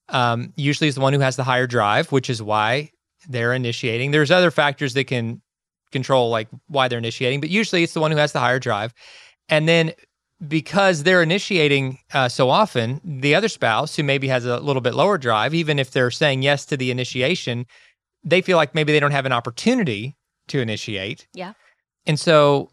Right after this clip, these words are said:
Speaker 1: what do we do in this situation? I love the question. Thank you for writing it. Um,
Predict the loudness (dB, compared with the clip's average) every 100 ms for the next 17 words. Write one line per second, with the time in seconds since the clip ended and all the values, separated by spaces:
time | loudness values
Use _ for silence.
0 | -6 2 2 4 2 4 4 2 0 -2
1 | 0 0 0 0 -4 0 0 0 -2 0
2 | 0 0 -6 -4 -2 -4 -6 -4 0 0
3 | 0 -6 -8 -12 _ _ -2 0 0 -4